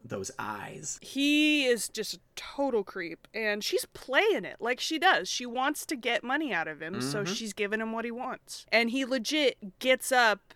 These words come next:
Speaker 2: and sits on her while he's kissing her. And
Speaker 1: Yeah, like,
Speaker 2: he's
Speaker 1: full bodies her.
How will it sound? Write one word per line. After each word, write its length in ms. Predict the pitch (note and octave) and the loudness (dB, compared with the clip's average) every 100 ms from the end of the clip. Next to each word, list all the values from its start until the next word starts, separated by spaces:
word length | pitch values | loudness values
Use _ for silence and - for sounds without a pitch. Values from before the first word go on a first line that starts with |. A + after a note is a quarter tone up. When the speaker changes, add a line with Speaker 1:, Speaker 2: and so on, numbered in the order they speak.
| - | 0
Speaker 2:
and 460 | G#3+ G3 F#3 F3 - | 2 2 -2 -8 -6
sits 420 | - - B3+ - | -4 0 0 2
on 240 | G#3+ F3+ | 0 2
her 260 | E3+ D#3+ E3+ | 0 -4 -6
while 240 | F3 F#3+ | -2 0
he's 160 | F#3+ F#3+ | 0 -2
kissing 380 | - G#3+ - E3+ | -6 -6 -6 -10
her. 320 | D#3 D3 F3+ - | -10 -12 -12 -2
And 500 | G#3 G3 F#3 F#3 F#3 | 4 6 4 0 -2
Speaker 1:
Yeah, 360 | F3 G3 D#3+ - | -2 2 2 2
like, 200 | C#3 D#3+ | 4 6
Speaker 2:
he's 200 | C#3 - | 6 2
Speaker 1:
full 280 | - A#3 G3 | 4 4 6
bodies 500 | D3 E3+ A3+ E3+ A2 | 4 4 4 2 0
her. 240 | A2 - | -6 -10